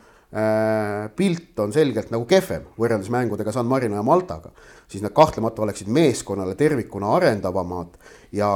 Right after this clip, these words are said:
kindlasti ei ole ka vähetähtis see, et, et sellist nagu tõsist, äh, duelli, kus nagu, ähm, noh, ma arvan, ka publik tahab rohkem näha sellist asja, kus sul on vastane on kõva,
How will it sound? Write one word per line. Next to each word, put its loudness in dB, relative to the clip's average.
kindlasti -2
ei 0
ole 2
ka 0
vähetähtis -6
see, 2
et, -10
et -8
sellist -6
nagu -6
tõsist, -2
äh, 2
duelli, 0
kus -6
nagu, -4
ähm, -4
noh, -2
ma 2
arvan, -2
ka 4
publik -4
tahab -4
rohkem -4
näha -2
sellist -2
asja, -8
kus -8
sul -2
on -4
vastane 0
on -8
kõva, 4